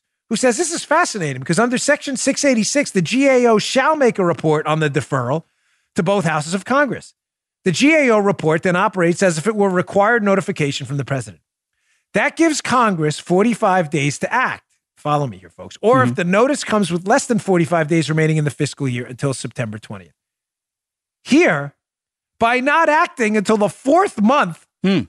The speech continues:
Speaker 1: of the following fiscal year, conveniently, right as they deliver the articles of impeachment, Joe, G A O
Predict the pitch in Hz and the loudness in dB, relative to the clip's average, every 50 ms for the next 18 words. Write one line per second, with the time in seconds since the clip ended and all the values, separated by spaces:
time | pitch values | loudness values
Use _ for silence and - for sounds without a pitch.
0 | _ _ - - 254 233 277 254 - - 285 285 311 349 359 370 370 370 359 330 | _ _ -2 -2 0 2 0 -2 0 0 0 2 4 4 4 4 2 2 2 0
1 | 233 - - 339 349 - - - 254 226 190 175 170 170 180 - - 208 214 185 | -2 -2 0 0 0 0 0 2 2 4 4 4 2 2 0 0 -2 -2 0 2
2 | 254 302 311 311 285 254 240 240 233 214 220 262 277 247 202 294 269 220 262 247 | 2 2 4 2 2 2 2 2 2 2 2 2 0 0 0 0 2 2 2 2
3 | 269 277 285 262 262 262 269 269 269 262 247 247 262 262 208 277 285 247 208 240 | 2 0 2 2 2 4 2 2 0 -2 -2 0 0 0 2 2 2 2 2 2
4 | 220 175 151 180 160 156 165 160 - _ _ _ _ _ _ _ _ _ _ _ | 0 2 2 2 0 0 -2 -4 -10 _ _ _ _ _ _ _ _ _ _ _
5 | _ - - 269 349 381 381 370 359 339 330 339 381 359 285 247 254 277 269 190 | _ -2 2 4 6 6 6 6 4 4 4 4 4 4 4 2 2 0 -2 -6